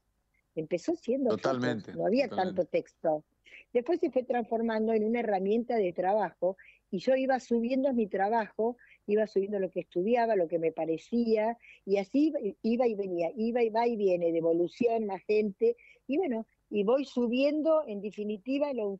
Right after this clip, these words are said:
Speaker 1: el Instagram muestro mi trabajo, pero además muestro los problemas, ¿eh? que aparecen en el jardín, y sobre todo me encanta mostrar aquello que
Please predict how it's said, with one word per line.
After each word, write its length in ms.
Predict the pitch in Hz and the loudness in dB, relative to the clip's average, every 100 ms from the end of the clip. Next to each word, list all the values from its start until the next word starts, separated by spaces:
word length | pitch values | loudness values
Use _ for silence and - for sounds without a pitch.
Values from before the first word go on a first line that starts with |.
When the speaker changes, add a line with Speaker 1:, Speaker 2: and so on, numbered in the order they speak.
| _ | _
Speaker 1:
el 180 | 202 208 | -4 -2
Instagram 440 | 247 285 262 226 | -6 -4 -4 -4
muestro 420 | 208 233 233 233 | -2 -2 -2 -4
mi 120 | 214 | -6
trabajo, 440 | 202 220 247 247 269 | -4 -2 -2 -4 -4
pero 180 | 226 202 | -2 -2
además 300 | 208 247 262 - _ _ | -2 -6 -8 -16 _ _
muestro 440 | 196 220 254 254 | -2 -2 2 0
los 200 | 220 170 - | 0 -2 -2
problemas, 760 | 175 175 185 302 285 160 156 - _ _ _ _ _ _ _ _ | 0 2 2 2 2 0 -6 -10 _ _ _ _ _ _ _ _
¿eh? 220 | 180 202 | 0 0
que 120 | 220 180 | 0 -2
aparecen 580 | 165 170 208 247 240 | -2 0 0 0 -2
en 140 | 208 190 | -2 -2
el 140 | 185 | -4
jardín, 540 | - 196 208 202 185 190 - _ | -4 -4 0 0 -2 -6 -20 _
y 100 | 196 | -4
sobre 280 | - 226 233 | 0 2 2
todo 300 | 285 302 294 | 2 2 0
me 100 | 233 | -2
encanta 500 | 208 262 262 247 262 | -4 -2 -2 -2 -2
mostrar 640 | 220 196 _ 214 226 247 - - _ | -2 -4 _ -2 -2 -2 -8 -20 _
aquello 640 | 208 196 - 277 - 196 196 | -6 -4 -2 -2 -2 -6 -4
que 240 | 196 190 | 0 0